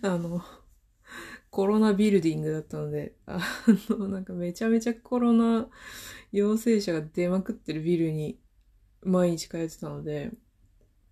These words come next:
あの、みんなとも極力喋らず、ドアノブは、あの、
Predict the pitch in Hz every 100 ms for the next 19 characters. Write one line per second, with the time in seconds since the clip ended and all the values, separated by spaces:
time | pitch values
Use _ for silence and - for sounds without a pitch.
0 | _ _ _ _ _ - 185 170 170 175
1 | 185 185 196 196 190 165 156 - 185 -
2 | 202 185 - - _ _ _ _ _ _
3 | _ - - 170 175 175 165 156 151 -
4 | _ _ - 180 175 175 180 175 180 175
5 | 165 _ _ _ _ _ _ _ _ _
6 | _ _ _ _ _ _ _ _ _ _
7 | _ _ _ _ _ _ _ - 170 160
8 | 151 147 -